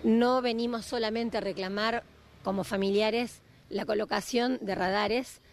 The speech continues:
sino que se ha venido planteando desde hace mucho tiempo una intervención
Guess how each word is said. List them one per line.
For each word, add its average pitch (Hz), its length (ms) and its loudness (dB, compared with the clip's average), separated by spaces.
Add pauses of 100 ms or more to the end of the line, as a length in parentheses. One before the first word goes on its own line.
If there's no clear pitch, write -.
(140)
sino 202 320 0
que 190 340 0
se 202 260 -2
ha 208 120 2
venido 208 340 0
planteando 214 460 0
desde 190 220 0
hace 196 180 -6
mucho 208 320 -2
tiempo 226 480 2 (420)
una 233 140 4
intervención 208 840 0